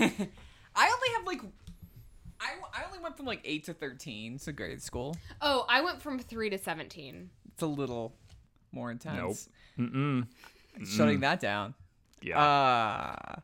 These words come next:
Speaker 1: and I only have, like, one vivid memory, and then we'll move on to our final segment. And that is, like, I remember we were supposed to go up and we were supposed to mem-, like, recite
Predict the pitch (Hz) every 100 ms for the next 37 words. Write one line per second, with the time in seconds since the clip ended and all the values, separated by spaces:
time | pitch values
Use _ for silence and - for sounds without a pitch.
0 | _ _ _ _ _ _ _ - 190 240
1 | 302 320 220 233 165 135 139 135 131 120
2 | 117 110 113 117 120 123 127 123 120 120
3 | 127 - 117 113 - 123 131 185 202 _
4 | - - _ - - - _ _ _ _
5 | _ _ _ _ _ _ - - 190 185
6 | 185 185 185 175 165 127 113 - - -
7 | - - _ - - - _ _ - _
8 | - 151 160 160 160 160 151 151 139 135
9 | 123 117 - _ _ _ - - 151 156
10 | - - 175 - 165 160 147 139 120 120
11 | - 151 139 143 160 151 - 139 135 127
12 | - - 135 123 139 - - 226 170